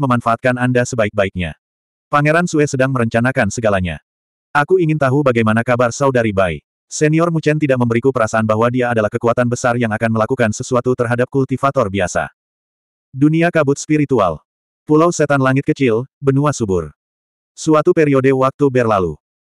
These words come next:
Li Zixing dan Li Haoji sedang berkultivasi di tempat berbeda di pulau itu. Su Fang berkultivasi sambil merasakan dengan Wang Zhong dan ahli lainnya. Dia harus memahami segala sesuatu di sekitar Pulau Setan Langit Kecil.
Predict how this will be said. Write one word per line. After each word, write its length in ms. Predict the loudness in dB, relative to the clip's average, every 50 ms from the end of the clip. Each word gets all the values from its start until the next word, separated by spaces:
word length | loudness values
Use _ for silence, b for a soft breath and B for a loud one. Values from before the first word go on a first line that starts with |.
| _ -2
Li 160 | 0 0 2
Zixing 340 | 2 0 0 2 2 2 2
dan 140 | 2 2 2
Li 80 | 0 0
Haoji 320 | 0 0 0 0 0 -2
sedang 220 | -2 -2 -2 0 0
berkultivasi 580 | -2 -2 -2 -2 -2 -2 -2 -2 -2 -2 -2
di 80 | -2 -2
tempat 240 | -2 -2 -2 -2 0
berbeda 460 | -2 0 0 0 2 2 0 0 0
di 100 | -2 -2
pulau 220 | 0 0 0 0
itu. 260 | -2 -4 -6 -6 -8 -10 _ _ _ _ _ _ _ _ _ _ _ _ _ _ _ _ -16
Su 240 | -2 0 0 2 2
Fang 160 | 2 0 0
berkultivasi 560 | 0 0 0 0 0 0 0 -2 -2 -2 -2
sambil 320 | -2 0 0 2 2 0 0
merasakan 400 | 0 -2 -2 -2 -2 0 0 0
dengan 240 | 0 0 0 0
Wang 240 | 0 0 0 0 -2
Zhong 320 | -2 -2 0 0 -2 -2 -2
dan 160 | -2 -2 -2
ahli 240 | -4 -4 -2 -2 0
lainnya. 400 | 0 0 -2 -4 -6 -8 -10 -12 _ _ _ _
Dia 320 | _ -2 0 2 2 2 2
harus 160 | 0 -2 -2
memahami 400 | -2 0 0 0 0 0 -2 -2
segala 240 | -2 -2 0 0 0
sesuatu 320 | -2 -4 -2 -2 0 0
di 160 | 0 -2 -2
sekitar 320 | -4 -4 -2 -2 -2 0 2
Pulau 160 | 2 2 2
Setan 320 | 0 0 -2 -2 0 -2
Langit 320 | 0 0 0 0 0 -2 -4
Kecil. 320 | -6 -4 -4 -4 -4 -6